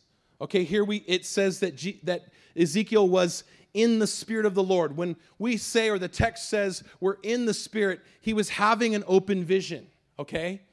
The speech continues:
And in this vision, God was taking him somewhere.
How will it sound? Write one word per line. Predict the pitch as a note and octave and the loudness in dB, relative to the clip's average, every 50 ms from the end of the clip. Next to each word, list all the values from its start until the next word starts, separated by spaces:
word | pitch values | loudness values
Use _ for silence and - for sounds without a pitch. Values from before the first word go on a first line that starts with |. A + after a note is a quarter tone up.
| _ _ _ _ _ - | _ _ _ _ _ -8
And | - F3+ G3 | -4 -4 -4
in | - F#3+ A3 C4 C#4 C4+ | -2 0 2 4 6 6
this | C4 B3+ G#3 D#3+ | 6 6 4 2
vision, | D#3+ D3+ F3 C4+ C#4 G#3 - G#3 F#3+ F3+ | 0 0 2 2 2 2 2 0 0 0
God | D3 F3+ F#3 G3 A#3 G#3 | 2 4 6 6 6 4
was | G3 G#3 G#3 F#3 E3+ - | 4 4 4 4 2 -2
taking | - - - A3+ A3+ F#3+ - G#3+ G3 F3 | -2 -2 -2 -2 -2 -4 -4 -4 -4 -4
him | C#3+ D3+ D3 C3 B2 A2+ - _ _ _ | -4 -6 -10 -10 -10 -14 -16 _ _ _
somewhere. | - - - D#3+ C#3+ C3+ B2+ A#2+ A2+ G2+ - - | -16 -10 -6 -6 -6 -6 -6 -8 -10 -10 -12 -18